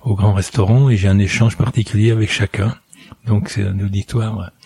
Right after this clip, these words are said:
qui est divers et varié, hein. Il y a des gens qui cassent la tirelire pour venir ici, sont invités par les enfants. D'autres, c'est des touristes étrangers qui viennent voir ce que c'est un trois étoiles français,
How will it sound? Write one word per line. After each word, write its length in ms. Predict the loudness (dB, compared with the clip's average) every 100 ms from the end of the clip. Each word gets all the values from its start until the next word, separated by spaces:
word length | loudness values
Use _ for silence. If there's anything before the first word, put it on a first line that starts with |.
| -20 _
qui 120 | -6
est 20 |
divers 380 | -2 0 2 0
et 80 | 0
varié, 420 | -2 2 4 4
hein. 120 | 4
Il 100 | 4
y 20 | 2
a 40 |
des 140 | 2
gens 300 | 0 2 2
qui 320 | 0 -4 -6 -10 -20 _ -18 -4
cassent 240 | -4 -2
la 80 | -4
tirelire 400 | -2 -2 0 0
pour 160 | -2
venir 260 | 0 0 2
ici, 340 | 0 0 0
sont 180 | 0 0
invités 360 | 0 0 -2 -2
par 160 | -2
les 180 | -2 0
enfants. 380 | 0 0 2 2 0 _ _ -20 -18 -18 -20 -16 0
D'autres, 260 | 2 2 0
c'est 100 | 0
des 140 | 0
touristes 380 | 0 -2 0 -2
étrangers 540 | 0 0 2 2 2
qui 140 | 2 0
viennent 180 | 2
voir 220 | 2 2 0
ce 100 | -4
que 60 |
c'est 160 | -2 0
un 120 | 0
trois 260 | 0 0 0
étoiles 320 | 0 -2 0
français, 520 | -2 -4 -2 0 0